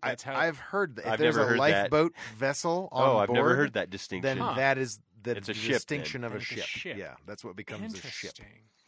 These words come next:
Speaker 3: Hmm.
Speaker 2: So
Speaker 1: And a yacht is a class of ship,
Speaker 3: Mm.
Speaker 2: Oh.
Speaker 1: but it's not a boat.
Speaker 3: Hmm.
Speaker 2: But it's not a boat.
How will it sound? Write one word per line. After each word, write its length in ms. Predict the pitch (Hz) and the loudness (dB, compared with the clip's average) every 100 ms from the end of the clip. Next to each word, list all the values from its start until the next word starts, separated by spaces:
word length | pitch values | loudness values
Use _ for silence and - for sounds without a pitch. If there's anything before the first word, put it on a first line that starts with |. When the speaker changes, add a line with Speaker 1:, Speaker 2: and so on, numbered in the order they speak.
| _ | _
Speaker 3:
Hmm. 120 | 156 117 _ _ _ _ | -14 -14 _ _ _ _
Speaker 2:
So 160 | - 117 | -8 -6
Speaker 1:
And 180 | 107 101 | -4 -4
a 20 | |
yacht 300 | 127 127 - | -2 -4 -6
is 120 | 104 | -14
a 80 | 92 | -16
class 580 | - - - 127 120 - | -18 -18 -8 -8 -6 -10
of 180 | 78 - | -14 -14
ship, 460 | - - 71 - _ _ _ 82 | -12 -10 -12 -16 _ _ _ -16
Speaker 3:
Mm. 340 | 80 101 107 98 98 | -12 -12 -14 -16 -20
Speaker 2:
Oh. 400 | 110 139 202 139 98 95 95 | -18 -16 -14 -14 -16 -20 -12
Speaker 1:
but 80 | 92 | -10
it's 120 | 101 | -10
not 120 | 98 | -12
a 60 | 82 | -14
boat. 480 | 78 80 - - _ _ | -14 -16 -16 -20 _ _
Speaker 3:
Hmm. 140 | 87 82 | -18 -14
Speaker 2:
But 120 | 110 | -14
it's 140 | - | -14
not 320 | 120 104 117 | -14 -12 -10
a 60 | 107 | -10
boat. 340 | 95 107 95 | -10 -12 -12